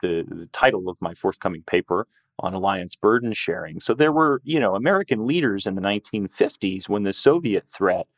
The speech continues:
um, looked pretty scary. They were really, uh, grudging about the American commitment, whereas today, nato is almost this sacred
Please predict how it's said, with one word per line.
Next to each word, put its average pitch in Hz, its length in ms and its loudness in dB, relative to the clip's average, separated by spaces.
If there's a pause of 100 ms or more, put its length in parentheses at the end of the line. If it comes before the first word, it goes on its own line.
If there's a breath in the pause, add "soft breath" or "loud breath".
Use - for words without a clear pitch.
(220)
um, 92 240 0 (160)
looked - 320 2
pretty 139 260 0
scary. 160 800 0 (340)
They 156 80 2
were 160 160 2
really, 147 800 2 (260)
uh, - 280 -12 (260)
grudging 123 800 2 (240)
about 98 340 0
the 104 100 -4
American 101 540 -6
commitment, 98 720 -2
whereas 95 380 0
today, 101 800 0 (380)
nato 113 580 2
is 101 240 2
almost 107 500 0
this 98 180 -2
sacred 95 640 0